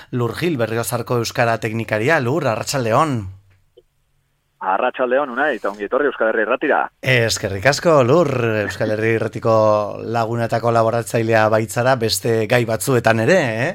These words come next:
Speaker 1: Eh, beraz, eh, mila esker, eh, nola doaz prestaketak, Lur? Dena, dena duzue jada prest?
Speaker 2: Bueno, pues prest gutxi gora bera, ez? Beti azken egunetan izaten dira azken uneko kontuak eta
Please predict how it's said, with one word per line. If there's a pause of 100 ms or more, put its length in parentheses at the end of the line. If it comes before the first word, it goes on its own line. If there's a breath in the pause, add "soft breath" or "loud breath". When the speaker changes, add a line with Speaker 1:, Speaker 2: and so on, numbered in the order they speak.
(440 loud breath)
Speaker 1:
Eh,
beraz,
eh,
mila
esker, (100)
eh,
nola
doaz
prestaketak,
Lur? (160)
Dena,
dena
duzue
jada (340 loud breath)
prest? (1200)
Speaker 2:
Bueno,
pues (160)
prest (260 loud breath)
gutxi
gora
bera,
ez?
Beti
azken
egunetan
izaten
dira
azken
uneko
kontuak
eta